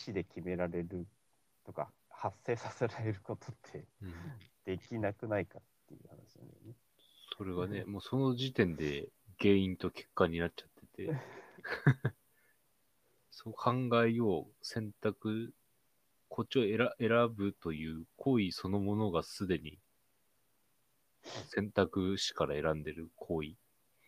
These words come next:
Speaker 1: そうそうそう。その、
Speaker 2: <laughs> という状態になっちゃってる。
Speaker 1: 当然さ、なんかAとBと選択肢をさ、検討した上でAかBかどっちか選ぶっていう流れになるじゃない？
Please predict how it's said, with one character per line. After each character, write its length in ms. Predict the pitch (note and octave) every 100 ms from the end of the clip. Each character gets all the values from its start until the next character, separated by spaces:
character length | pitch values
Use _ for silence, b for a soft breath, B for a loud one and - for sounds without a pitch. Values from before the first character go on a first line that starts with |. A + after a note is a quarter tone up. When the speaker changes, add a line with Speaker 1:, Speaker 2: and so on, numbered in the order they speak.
| B B B B B - -
Speaker 1:
そ 100 | B2+
う 40 | F2+
そ 80 | B2+
う 20 |
そ 80 | D2
う。 400 | - - - - _
そ 100 | F#2+
の、 500 | G2 F#2 F2 E2+ E2+ - _
Speaker 2:
<laughs> 120 | _
と 80 | E2+
い 120 | D#2+
う 40 | D#2
状 200 | D#2+ D#2
態 180 | D#2
に 80 | D2
な 80 | D2+
っ 40 | -
ち 80 |
ゃ 40 | -
っ 20 |
て 100 | _
る。 60 | - A#2 - _ b b b b b b b _ _ _ -
Speaker 1:
当 160 | C#3 C3+
然 300 | C3 C#3 C3
さ、 300 | B2 G2+ F2
な 160 | G2+
ん 20 |
か 140 | - D#2
A 160 | A#2 C3
と 160 | G2+
B 180 | F#2+ F#2+
と 120 | F#2
選 240 | - E2+ F2
択 260 | F2+ -
肢 300 | - E2+ D#2+
を 140 | D2 D#2+ -
さ、 100 | D2
検 320 | - A2 -
討 220 | A2 G#2
し 40 |
た 120 | - G#2
上 180 | A2+
で 220 | G#2+ E2+ F2
A 40 |
か 160 | F2 D#2
B 220 | E2+ E2
か 140 | D#2
ど 80 | D2
っ 20 | -
ち 80 | -
か 80 | C2+
選 100 | B1+ C2+
ぶ 60 | -
っ 40 | - -
て 60 |
い 40 | C#2+
う 20 |
流 280 | D#2+ D#2 E2
れ 100 | D2+
に 80 | D2
な 80 | C#2+
る 60 | - - -
じ 60 | -
ゃ 20 |
な 140 | F#2+
い？ 60 | B2+